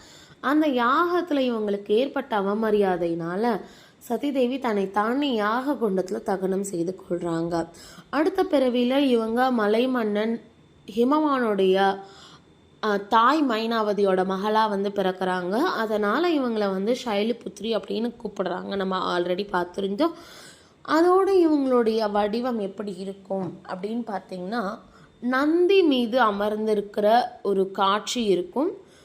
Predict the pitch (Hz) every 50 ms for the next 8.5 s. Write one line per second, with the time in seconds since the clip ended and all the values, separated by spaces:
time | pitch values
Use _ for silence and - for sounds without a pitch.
0 | - _ - - 277 311 349 381 392 392 381 339 330 339 339 349 349 349 349 -
1 | 294 277 302 302 311 - 311 285 269 254 247 240 277 320 349 349 - - 233 254
2 | 277 294 311 311 320 311 302 302 - - 254 226 226 233 240 247 262 247 - -
3 | 247 233 - - - - 240 226 220 214 208 202 190 180 165 - - - 180 208
4 | 214 247 277 277 - - - 240 226 240 254 294 302 302 302 285 269 247 233 220
5 | 220 202 208 - 202 185 185 190 196 190 208 202 202 190 - - - - - -
6 | - - - - 233 240 247 247 240 226 220 214 208 202 208 196 196 202 226 262
7 | 240 269 254 240 214 190 185 185 185 180 240 311 294 226 196 185 196 196 190 185
8 | 175 180 - 185 170 175 175 170 180 233